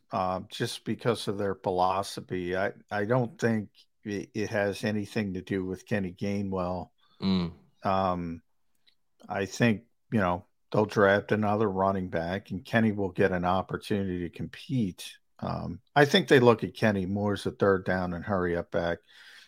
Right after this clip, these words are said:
Speaker 1: Again, we get back in the stats thing. Like, you know, his numbers are great, but what do they mean? The games were over.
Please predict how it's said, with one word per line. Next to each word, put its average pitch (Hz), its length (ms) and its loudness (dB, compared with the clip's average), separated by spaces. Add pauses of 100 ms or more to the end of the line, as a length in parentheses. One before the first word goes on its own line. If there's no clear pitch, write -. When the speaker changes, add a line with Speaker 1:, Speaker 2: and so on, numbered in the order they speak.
Speaker 1:
Again, 135 380 8
we 120 100 6
get 127 220 8
back 117 260 12
in 101 140 4
the 90 80 0
stats 110 480 6
thing. 90 200 -4 (480)
Like, 123 180 6 (420)
you 139 80 2
know, 110 180 2 (400)
his 135 180 6
numbers 156 400 10
are 110 80 8
great, 127 480 8
but 117 80 2
what 127 200 8
do 123 80 8
they 113 160 6
mean? 110 400 2
The 87 100 -6
games 127 420 0
were 104 280 2
over. 120 420 2